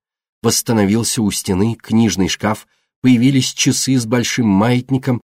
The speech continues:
и маятник качнулся. Знакомое движение отбило у Сашки власть над временем, превратив чистую энергию символов в человеческий отсчёт секунд. Время запустилось заново, и дом задрожал.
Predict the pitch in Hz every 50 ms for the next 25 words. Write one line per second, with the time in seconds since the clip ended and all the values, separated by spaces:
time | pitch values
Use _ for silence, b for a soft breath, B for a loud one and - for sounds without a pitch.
0 | _ _ _ - 156 151 127 131 139 143 147 143 131 135 - 147 135 135 - -
1 | _ _ - 139 135 131 - - 131 120 95 80 73 - - - - _ _ _
2 | _ _ _ _ _ _ _ _ _ _ 87 82 104 92 - 120 120 107 92 92
3 | 90 85 92 92 90 117 117 104 90 85 87 92 104 104 92 85 113 139 123 101
4 | 98 101 95 - - 120 107 - - - 101 87 92 104 110 98 - - - 110
5 | 107 98 80 85 95 101 101 87 78 73 69 65 - _ _ _ _ _ _ -
6 | 113 123 110 127 131 131 - 156 139 - - - - 160 135 - - - 131 120
7 | 120 120 120 123 131 131 120 95 85 95 90 85 - - - 165 160 147 143 143
8 | 143 131 135 - _ _ _ _ _ - - - 156 143 131 131 151 156 147 -
9 | 143 131 - - 151 143 135 131 - - - - 127 113 - - - 107 92 -
10 | 90 71 - - _ - _ _ _ _ _ _ _ _ _ - 87 101 113 120
11 | 110 85 78 73 - - _ 95 90 - - - 131 - - - - 135 127 120
12 | 117 104 92 85 82 110 104 85 76 67 64 - - _ _ _ _ _ _ -
13 | 123 101 80 104 104 98 92 95 - - - - 104 98 73 82 85 78 67 69
14 | 69 65 - -